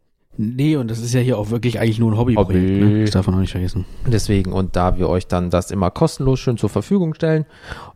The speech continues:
Speaker 2: ähm, ja, freut uns das, dass das so gut ankommt.
Speaker 1: Ja,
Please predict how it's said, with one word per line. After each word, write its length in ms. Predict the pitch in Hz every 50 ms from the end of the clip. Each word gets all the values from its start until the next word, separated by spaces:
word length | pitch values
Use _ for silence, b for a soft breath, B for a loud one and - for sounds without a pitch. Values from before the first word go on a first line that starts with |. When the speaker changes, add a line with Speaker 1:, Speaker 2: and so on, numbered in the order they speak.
| B _ -
Speaker 2:
ähm, 640 | - 113 110 107 107 104 101 101 98 95 95 92 90 _ _ _ _ _ _ _ -
ja, 140 | 175 - -
freut 240 | - - 180 180
uns 140 | 175 165 -
das, 120 | - 147 -
dass 140 | - 135 -
das 140 | - 170 -
so 140 | - 233
gut 200 | - 262 - -
ankommt. 440 | - 113 110 113 - 120 123 127 - - _ _ _ _ _ _ _ _ _ _ _ _ _ _ _ _ _ _ _ _ _ _ _ _ _ _ _ _ -
Speaker 1:
Ja, 240 | 135 131 127 113